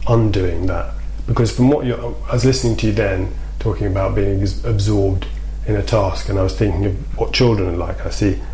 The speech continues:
my children drawing, and they can't even hear you, you know. And I've seen your parents can get cross with this, where they're, they're trying to, they're calling the kid for dinner or something, and then they, then they don't hear them. But I've seen it with mine, they,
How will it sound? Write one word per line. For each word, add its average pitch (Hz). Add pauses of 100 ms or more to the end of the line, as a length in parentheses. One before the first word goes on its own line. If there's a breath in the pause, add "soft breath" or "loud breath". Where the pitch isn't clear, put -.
(480 loud breath)
my 113
children 104
drawing, 98
and 98 (460)
they 127
can't 131
even 113
hear 120
you, 92
you 90
know. 92 (560 loud breath)
And 117
I've 113
seen 120
your 113
parents 110
can 104
get 101
cross -
with 98
this, 87
where 101
they're, 95 (680 loud breath)
they're 110
trying 98
to, 101
they're 95
calling 98
the 95
kid 98
for 98
dinner 95
or 95
something, 98
and 98
then 98
they, 98
then 104
they 98
don't 101
hear 104
them. 92
But 92
I've 127
seen 160
it -
with 127
mine, 123
they, 113